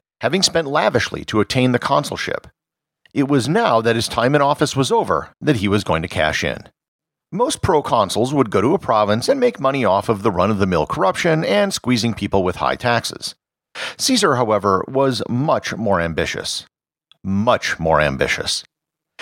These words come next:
He began waging an unauthorized war with all the tribes in Gaul. He used a lot of trumped-up charges to justify his wars. He raised legions, developed logistical trains to support his units, played different Gallic tribes against each other,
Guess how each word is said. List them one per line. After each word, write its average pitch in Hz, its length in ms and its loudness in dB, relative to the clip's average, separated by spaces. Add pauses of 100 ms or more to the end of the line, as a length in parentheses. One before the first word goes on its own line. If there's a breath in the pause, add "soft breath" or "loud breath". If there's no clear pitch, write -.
(160 loud breath)
He 226 160 -4
began 131 440 0
waging 107 320 0
an 104 120 0
unauthorized 123 800 0
war 82 320 2
with 85 220 -4 (100)
all 123 300 2
the 101 80 -2
tribes 82 420 2
in 90 100 -8
Gaul. 76 380 0 (600 loud breath)
He 117 60 -4
used 131 160 2
a 113 60 4
lot 85 200 2
of - 100 -8
trumped-up - 400 -2
charges 170 440 0
to 104 100 -4
justify 90 520 0
his 80 120 -6
wars. 92 480 0 (400 loud breath)
He - 80 -8
raised 104 380 0
legions, 123 520 -2 (120)
developed 92 340 0
logistical 104 500 0
trains 76 380 -4
to 101 140 -4
support - 340 -2
his 113 140 -2
units, - 400 -2 (320 loud breath)
played 120 200 -2
different 131 300 -2
Gallic 101 240 2
tribes 87 380 0
against 160 340 -2
each 151 160 -4
other, 123 260 0